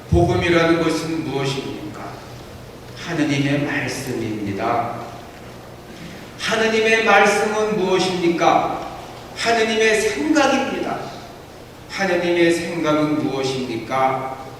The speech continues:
하느님의 뜻입니다. 우리가 이 세상에 살면서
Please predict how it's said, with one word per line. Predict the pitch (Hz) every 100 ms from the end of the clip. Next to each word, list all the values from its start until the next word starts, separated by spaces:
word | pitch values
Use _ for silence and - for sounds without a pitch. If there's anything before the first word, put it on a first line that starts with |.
| -
하느님의 | - 117 117 107 104 104 110 110 110
뜻입니다. | 262 262 - 247 - 220 208 208 - - - - - - - - - - - - - - - - - - 127
우리가 | 165 170 180 180
이 | 190 190
세상에 | 180 185 180 175 180
살면서 | 175 180 175 165 151 143 147 151 - - -